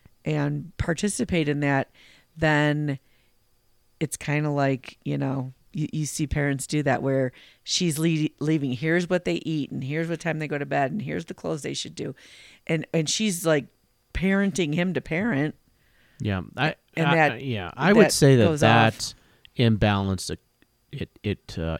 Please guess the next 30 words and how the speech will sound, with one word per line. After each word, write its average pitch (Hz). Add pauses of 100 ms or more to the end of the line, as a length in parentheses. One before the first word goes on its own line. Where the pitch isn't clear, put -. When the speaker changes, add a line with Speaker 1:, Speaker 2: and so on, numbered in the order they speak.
Speaker 2:
existed 110
before 110
having 131
the 131
child. 131
Speaker 1:
Yep. 160 (220)
Speaker 2:
It 123
just, - (800)
like, 113
was 104
really 110
accentuated 87 (880)
once, 101
you 107
know, 92
they 90
had, 87
had 82
children. 78 (200)
Speaker 1:
Yeah, 143
especially 190
if 170
the 160
woman's 151 (140)
a 147 (400)
big 147
giver, 147
'cause 156
most 156
women 151